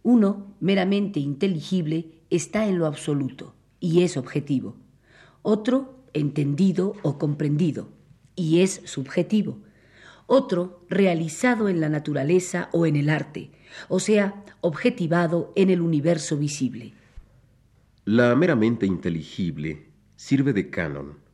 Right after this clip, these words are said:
Speaker 2: de pauta y de norma para medir y apreciar la belleza sensible. Y en el caso del artífice o creador, es idea que luego se realiza en la materia. Es decir, que hay una concepción a priori de la belleza que condiciona o limita la malentendida noción de que el arte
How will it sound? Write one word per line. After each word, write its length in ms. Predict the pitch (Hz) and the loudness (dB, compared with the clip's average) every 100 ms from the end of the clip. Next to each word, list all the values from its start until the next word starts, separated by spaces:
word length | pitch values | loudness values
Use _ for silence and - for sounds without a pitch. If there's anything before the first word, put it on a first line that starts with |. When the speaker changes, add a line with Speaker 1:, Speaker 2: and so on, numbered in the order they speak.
| - | -6
Speaker 2:
de 140 | 98 | -4
pauta 500 | - 107 104 101 127 | 0 2 2 0 -2
y 80 | 107 | 0
de 120 | 85 | 0
norma 440 | 82 107 92 113 - | 0 2 0 -4 -4
para 180 | 85 | -4
medir 360 | 82 87 98 135 | -2 -2 0 0
y 140 | 90 | 0
apreciar 580 | 80 - 87 - 101 104 | -2 -2 -6 0 0 2
la 100 | 95 | -2
belleza 420 | 73 67 78 - | -6 -6 -8 -8
sensible. 600 | 80 110 107 135 - - - _ _ _ _ _ _ - | -8 -8 -8 -10 -10 -12 -16 _ _ _ _ _ _ 2
Y 100 | 127 | 4
en 60 | |
el 140 | 123 123 | 4 2
caso 260 | 143 151 | -4 -2
del 140 | 143 131 | 0 0
artífice 600 | 127 123 - 80 - 82 | -2 -6 -6 -8 -4 -4
o 120 | 78 | -2
creador, 460 | 98 98 117 104 - - _ _ - | 0 0 0 -2 -10 -20 _ _ -2
es 140 | 147 | 0
idea 320 | 170 127 123 127 | 2 4 4 2
que 120 | 95 | 0
luego 320 | 85 98 98 | 2 2 0
se 120 | 98 | -4
realiza 440 | 78 78 78 85 82 | -6 -4 -4 -4 -8
en 100 | 78 | -10
la 80 | 71 | -12
materia. 560 | 71 - - 64 - _ _ _ _ _ _ _ _ _ _ - | -10 -10 -10 -14 -18 _ _ _ _ _ _ _ _ _ _ -2
Es 120 | 107 | 0
decir, 460 | 131 131 90 - - _ _ - | 2 0 -2 -6 -16 _ _ 4
que 100 | 127 | 4
hay 140 | 131 | 6
una 140 | 147 | 2
concepción 600 | 143 104 98 92 - 117 113 | 2 0 0 -6 0 2 2
a 160 | - | 0
priori 420 | 113 110 120 135 | 4 4 4 2
de 120 | 117 90 | 0 0
la 100 | 80 | 0
belleza 580 | 85 80 107 104 123 | -4 -2 -2 -2 -6
que 100 | - | -8
condiciona 640 | 90 92 85 - 127 120 85 | -4 -4 -4 -2 2 2 2
o 100 | 78 | -2
limita 480 | 85 95 131 135 151 | 0 2 0 0 0
la 140 | 101 | 0
malentendida 800 | 87 127 139 107 82 80 90 98 | 2 2 0 -2 -4 -4 -2 -2
noción 480 | 110 110 - 131 87 | -2 -4 -2 -2 -2
de 120 | 76 | -4
que 140 | - 104 | -6 0
el 80 | 123 | 0
arte 380 | 90 - 127 | 0 -4 -8